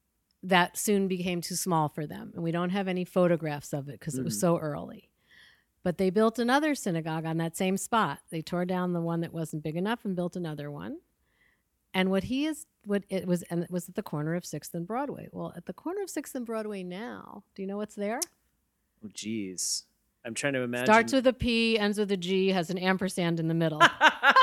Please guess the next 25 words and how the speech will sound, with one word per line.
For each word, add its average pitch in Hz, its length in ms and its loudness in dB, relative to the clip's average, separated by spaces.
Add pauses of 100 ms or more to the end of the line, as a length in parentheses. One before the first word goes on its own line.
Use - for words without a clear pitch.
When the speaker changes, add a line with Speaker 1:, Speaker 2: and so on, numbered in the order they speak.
(640)
Speaker 2:
Oh, 254 140 8
that's 196 260 6
right. 269 300 8
Okay, 208 460 4
yeah. 233 260 6 (380)
That 147 120 6
makes 170 200 4
sense, 233 260 6
'cause 196 160 4
I 190 80 12
was 180 120 6
thinking 208 260 10
of 180 80 6
the 180 100 6
other 202 200 8
side 156 260 6
of 143 80 0
the 151 80 2
street, 160 260 4
Speaker 1:
Yeah. 214 120 4
Speaker 2:
but 160 180 6
yeah, 170 340 6
yeah, 160 300 4
that - 0 -
is 139 60 -4